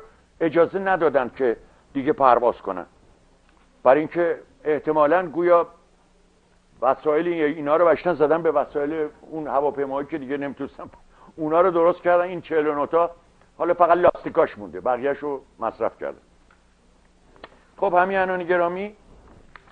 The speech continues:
اما قبل از اینکه با دکتر دانش صحبت بکنم، یه مسئله جالبی رو با آگاهیتون برسونم. همین گرامی، دولتی که ادعا می‌کنه داره با خرافات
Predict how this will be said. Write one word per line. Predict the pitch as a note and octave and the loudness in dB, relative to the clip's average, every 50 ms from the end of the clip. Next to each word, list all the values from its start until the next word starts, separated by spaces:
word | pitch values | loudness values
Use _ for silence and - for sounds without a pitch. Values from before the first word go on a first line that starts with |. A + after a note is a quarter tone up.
| - - _ - - | -20 -20 _ -6 -4
اما | F3 G3 G#3 A3 G#3+ - - _ _ _ _ _ _ - - _ _ _ _ _ _ _ _ _ _ _ _ - | -2 -2 -2 -2 -4 -6 -10 _ _ _ _ _ _ -20 -20 _ _ _ _ _ _ _ _ _ _ _ _ 0
قبل | E3 F3+ F3 F3 | 2 4 6 4
از | D#3 C3 | 4 4
اینکه | D#3+ - - D#3+ | 0 -4 -4 -4
با | E3+ D#3+ | -4 -2
دکتر | D#3+ D3+ B2+ - D3+ | -2 -2 -2 -2 0
دانش | - D#3 D3 C#3+ C#3 - | 0 0 0 0 -4 -2
صحبت | - D#3+ D3+ D#3 D#3 C#3+ | 0 2 2 4 2 0
بکنم، | C3+ D3 - F#3 G3+ G3+ F#3 | -2 -6 -8 -8 -8 -8 -4
یه | E3 G3 G3 F#3+ G3+ - - _ _ _ _ _ | 0 0 0 0 -2 -8 -20 _ _ _ _ _
مسئله | A#2+ D3 C#3+ - D3+ D#3 D#3+ F3 | -6 -6 -4 -2 -2 -2 -2 -4
جالبی | D#3+ - C#3 D#3+ D3+ D3 D3+ E3+ D#3+ E3 D#3 | -4 -2 0 2 2 2 2 0 -2 -2 -2
رو | D#3+ | 0
با | D3 C#3+ C3+ | 0 0 0
آگاهیتون | C3 B2 C#3 D3 C#3+ D3 D3+ C3 | 2 0 -2 -2 -2 -6 -4 -2
برسونم. | D3+ D3 C#3 B2 - - B2 A#2+ A#2+ A#2+ A#2+ A#2+ A#2 A2 G#2+ G#2+ A2 | 0 0 0 -2 -6 -8 -8 -6 -6 -4 -6 -6 -6 -6 -6 -6 -6
همین | G#2+ G#2+ | -8 -4
گرامی، | G2 A2+ A2 G#2+ G#2+ A2+ C3+ C#3+ - _ _ _ _ _ _ _ _ _ _ _ _ _ _ _ _ _ _ _ _ _ _ _ _ _ _ _ - _ _ _ _ _ - _ | -2 0 0 0 0 -4 -8 -10 -12 _ _ _ _ _ _ _ _ _ _ _ _ _ _ _ _ _ _ _ _ _ _ _ _ _ _ _ -20 _ _ _ _ _ -10 _
دولتی | D#3+ D#3+ D#3 D3 D3+ D#3+ - E3+ | -2 0 2 2 2 2 0 -4
که | - - E3+ E3+ D#3 | -8 -6 -2 -2 -2
ادعا | C3 A#2+ C3 C#3 C3+ C#3 D3 | 0 2 2 2 4 2 0
می‌کنه | D#3+ D3+ - - D#3 D3+ D3+ D3+ D3 C#3+ - - _ _ _ _ _ _ _ _ _ _ _ _ _ _ _ _ _ _ _ _ _ _ - | -2 -6 -4 -4 -4 -2 -2 -2 -4 -4 -8 -12 _ _ _ _ _ _ _ _ _ _ _ _ _ _ _ _ _ _ _ _ _ _ -4
داره | C3 C#3 D#3 | 0 0 0
با | B2+ A2 C#3 B2+ | 2 2 0 0
خرافات | - - - A#2+ C#3+ C#3+ B2+ A#2 - - C#3+ C#3 | 0 -4 -4 0 2 4 4 4 4 2 0 0